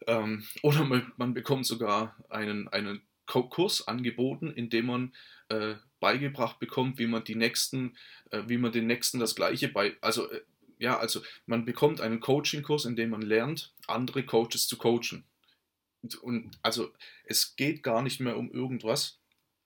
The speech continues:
Es gibt keine Vision mehr, es gibt kein, äh, es gibt kein Ziel mehr,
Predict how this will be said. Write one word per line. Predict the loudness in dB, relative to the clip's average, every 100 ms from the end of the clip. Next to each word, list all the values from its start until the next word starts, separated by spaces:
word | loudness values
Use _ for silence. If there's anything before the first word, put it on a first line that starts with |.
| -20 -8
Es | -4 -4 -6 _ -4
gibt | -4 -2
keine | 0 0 0 -2 -4
Vision | 0 2 4 2 0
mehr, | -2 0
es | 0 -2
gibt | -6 -4
kein, | 0 0 -2 -12 -20 -20 -20 -6
äh, | 0 0
es | 2 -2
gibt | -2 -4
kein | -2 0
Ziel | 2 2 0 -4
mehr, | -2 -2 -4